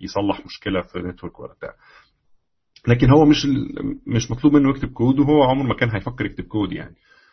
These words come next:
آه، ف-، آه، ف-، فده كان موديل جميل وبسيط وحلو قوي. آه، طول ما كان عدد المكان ال-، ال-، ال-، ال-، الاوبريشن تيم ده بيمانجها مثلا عدد بسيط. يعني مثلا انت عندك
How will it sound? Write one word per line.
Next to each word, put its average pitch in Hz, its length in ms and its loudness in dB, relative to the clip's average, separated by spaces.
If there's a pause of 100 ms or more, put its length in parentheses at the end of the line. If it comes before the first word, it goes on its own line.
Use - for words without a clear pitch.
(360)
آه، 87 400 -10 (140)
ف-، - 140 -6 (720)
آه، 113 180 -6
ف-، 123 400 -2
فده 131 180 0
كان 196 480 -2 (100)
موديل 151 580 0
جميل 113 340 0
وبسيط 120 520 -4
وحلو 113 300 -2
قوي. 117 340 0 (140)
آه، 92 480 -2 (300)
طول 151 140 6
ما 147 120 4
كان - 180 0
عدد 117 280 0
المكان 104 360 -2
ال-، 98 160 -2
ال-، 92 280 -6
ال-، 90 340 -8
ال-، 92 220 -10
الاوبريشن 117 600 -2
تيم 117 220 -2
ده 117 140 0
بيمانجها 98 680 -2
مثلا 98 320 -6
عدد 87 400 -4
بسيط. - 400 -14 (380)
يعني 104 80 -6
مثلا 110 200 -6
انت 110 140 -4
عندك 101 280 -2